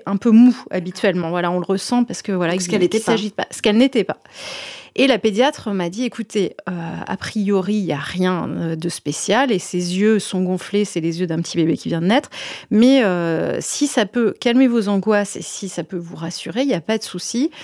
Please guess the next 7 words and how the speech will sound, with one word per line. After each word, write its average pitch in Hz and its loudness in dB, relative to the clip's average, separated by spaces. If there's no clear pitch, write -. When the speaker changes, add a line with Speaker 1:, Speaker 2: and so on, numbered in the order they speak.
Speaker 1:
Je 196 0
demande 214 4
un 170 0
test, - -6
euh, 165 -6
sanguin, 196 -2
euh, 160 -2